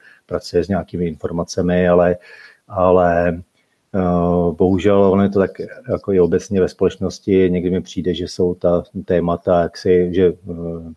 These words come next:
štěpící, a, a, eh, že, že je to rozdělení na dva a více táborů kolikrát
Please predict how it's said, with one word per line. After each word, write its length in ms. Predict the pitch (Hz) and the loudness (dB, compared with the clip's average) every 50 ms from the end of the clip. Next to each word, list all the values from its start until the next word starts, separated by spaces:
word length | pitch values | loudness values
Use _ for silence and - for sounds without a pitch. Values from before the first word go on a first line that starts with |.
| _ _ _ _ _ _ | _ _ _ _ _ _
štěpící, 840 | - - 123 107 107 113 107 107 98 - - 98 92 92 90 90 90 - _ _ _ _ _ _ _ _ | -4 -2 -2 0 0 0 0 0 -2 -2 -4 -2 -2 -2 -2 -4 -8 -12 _ _ _ _ _ _ _ _
a, 420 | - 98 92 92 90 90 87 87 87 92 - | -4 -2 0 0 2 2 2 2 0 0 -2
a, 680 | - 98 87 87 90 90 87 87 85 85 85 85 87 - _ _ _ _ _ _ 101 | -2 0 2 2 2 2 2 2 2 2 0 -2 -4 -10 _ _ _ _ _ _ -6
eh, 520 | 90 90 87 85 82 82 82 82 82 82 | -6 -4 -4 -4 -4 -4 -4 -4 -6 -6
že, 200 | 78 - 92 82 78 - - - - | -6 -6 -6 -6 -6 -8 -14 -10 -2
že 80 | - | 0
je 80 | 92 87 | 0 0
to 180 | 87 - - 92 | 2 0 0 0
rozdělení 760 | 85 78 90 87 82 78 80 101 87 85 87 90 92 92 | 0 -2 -4 -6 -4 -2 0 0 2 2 2 0 -2 -2
na 320 | 90 92 87 85 82 78 - _ _ _ _ _ - | 0 0 0 0 0 -2 -6 _ _ _ _ _ -10
dva 260 | 95 90 95 101 92 | -4 -2 0 0 2
a 40 | 87 | 0
více 280 | 90 95 92 - - - | 0 -2 -2 -2 -2 -2
táborů 440 | - 87 80 82 85 90 90 90 85 | 0 0 0 0 0 0 -2 -2 -2
kolikrát 640 | - 92 87 90 85 - 87 87 85 85 85 85 | -2 -2 -2 -2 -2 -2 0 0 2 0 0 -2